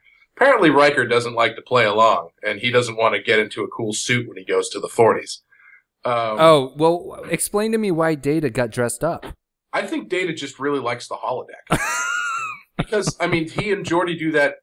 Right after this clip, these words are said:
Speaker 1: Sherlock Holmes thing that they get in full costume for. I think he just enjoys it.
Speaker 2: Well, I mean,
Speaker 1: Which is,
Speaker 2: his,
Speaker 1: which
Speaker 2: his
Speaker 1: is really interesting on, like, a,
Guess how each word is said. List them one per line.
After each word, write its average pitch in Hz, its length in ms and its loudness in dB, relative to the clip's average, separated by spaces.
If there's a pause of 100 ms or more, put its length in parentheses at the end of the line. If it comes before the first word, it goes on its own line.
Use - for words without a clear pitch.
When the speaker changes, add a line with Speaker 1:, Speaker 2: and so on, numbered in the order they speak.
Speaker 1:
Sherlock 147 480 0
Holmes 147 320 -2
thing 117 200 -2
that 110 100 -8
they 110 120 -2
get 113 180 -2
in 107 100 -14
full 113 220 -4
costume 104 420 0
for. 101 340 -2
I 151 80 4
think 208 160 0
he 170 80 -6
just 127 220 -4
enjoys 117 420 -4
it. - 60 -18 (100)
Speaker 2:
Well, 180 200 6
I 175 120 4
mean, 175 140 2
Speaker 1:
Which - 20 0
is, 160 60 0
Speaker 2:
his, 175 300 0
Speaker 1:
which 165 160 0
Speaker 2:
his - 100 -2
Speaker 1:
is - 80 -16
really 240 320 -4
interesting 170 460 -8
on, 117 140 -4
like, 120 220 -4
a, 113 340 -4